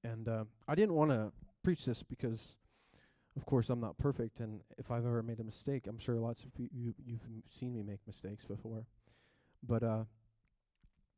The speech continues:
you know, but I believe that the, in the power of the word, I believe in the power of of being obedient. And I pray that these, uh, this will help you and will help you, uh, you know, stop doing the same thing over and over again,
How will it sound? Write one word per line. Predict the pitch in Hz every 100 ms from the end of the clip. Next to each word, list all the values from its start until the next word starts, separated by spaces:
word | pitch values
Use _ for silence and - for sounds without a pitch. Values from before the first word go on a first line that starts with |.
| -
you | 117 107
know, | 110 117 - _ _ _ _ _
but | 113
I | 117 113
believe | 117 127 131 123
that | 117
the, | 117 117
in | 127
the | 113
power | 110 127 120
of | 120
the | 113
word, | 117 120 123 123 120
I |
believe | 113 110 120 117
in | 113
the | 113
power | 117 117 113
of | 113 - _ _ _ _
of | - 110 104
being | 120 117
obedient. | 107 117 120 131 - _ _ _ _ _ - -
And | 113
I | 110 107 -
pray | 131 127
that | 120 107 -
these, | 113 113 - - _ _
uh, | 107 110 - _ _ 180
this | 127 -
will | 113 104
help | 123 123
you | 131 131 - _ _ _ _ _ -
and | 117 110 107 110 - - _ _ _
will | - 117 95
help | 123 -
you, | 113 110
uh, | 107 107 101 - _ _ _ _ _ -
you | 113
know, | 107 -
stop | - 113 117
doing | 120
the | 110
same | 98 117 113
thing | 110
over | 110 113
and | 107
over | 123 135
again, | 104 131